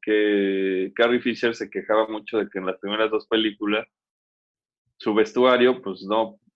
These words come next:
podías identificar si era hombre o mujer, o sea, no eran vestuarios femeninos, ¿no?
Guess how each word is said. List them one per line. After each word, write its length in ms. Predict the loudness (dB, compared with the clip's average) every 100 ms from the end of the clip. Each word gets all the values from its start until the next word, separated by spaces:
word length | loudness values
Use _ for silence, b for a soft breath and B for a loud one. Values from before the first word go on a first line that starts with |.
| _ _ _
podías 360 | 0 2 2 0
identificar 640 | -2 -4 -6 -8 -2 -2
si 140 | -2 0
era 120 | 0
hombre 200 | 0 -2
o 40 |
mujer, 360 | -2 -2 2 4
o 80 | 2
sea, 140 | 0
no 100 | 0
eran 260 | 2 2 0
vestuarios 400 | -4 0 0 0
femeninos, 680 | -2 -2 -8 -8 -6 -6 -6
¿no? 180 | -12